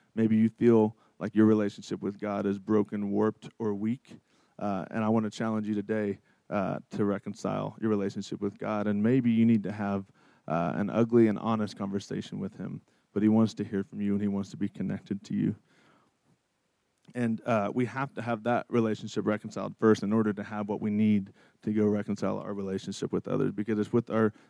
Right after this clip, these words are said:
the humility and the understanding of our need for grace that we can seek reconciliation with others. And so with everything that comes from, from that, we,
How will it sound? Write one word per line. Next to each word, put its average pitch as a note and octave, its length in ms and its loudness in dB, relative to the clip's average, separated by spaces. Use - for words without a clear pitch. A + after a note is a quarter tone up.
the G#2+ 120 2
humility A#2+ 520 6
and A2+ 100 6
the G#2+ 80 4
understanding A#2 680 4
of G2+ 80 0
our A2 80 4
need A2 180 4
for G#2+ 120 -4
grace G#2 380 2
that A2 80 2
we G#2+ 120 6
can G#2 100 -4
seek - 240 -4
reconciliation G2+ 760 -2
with G2 120 -2
others. - 420 -2
And A2 120 0
so A#2+ 120 6
with A2 140 8
everything C3+ 280 8
that A#2+ 120 0
comes B2+ 240 4
from, A2 400 6
from A2 180 4
that, G#2+ 200 2
we, A#2+ 320 6